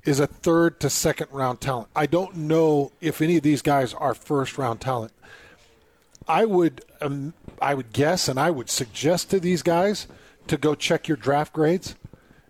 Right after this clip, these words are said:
and go take a look at this. But I would also suggest to them, with the right quarterback and with the right team, all three of them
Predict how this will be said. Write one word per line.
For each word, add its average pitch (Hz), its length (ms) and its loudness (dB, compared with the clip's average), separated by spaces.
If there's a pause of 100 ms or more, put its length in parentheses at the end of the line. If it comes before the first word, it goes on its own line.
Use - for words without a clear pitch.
and 143 140 -2
go 156 120 2
take 160 240 0
a 143 40 -2
look 131 280 -2
at - 120 -4
this. 190 280 0 (540)
But 156 120 0
I 151 100 2
would 143 140 0
also 240 280 2
suggest 160 540 0
to 175 80 2
them, 139 320 0 (260)
with 147 160 -2
the 151 120 0
right 151 340 0
quarterback 156 680 0 (460)
and 151 100 -2
with 156 120 0
the 147 80 2
right 151 300 0
team, 143 360 0 (380)
all 208 240 4
three 254 440 2
of 139 140 0
them 127 340 -2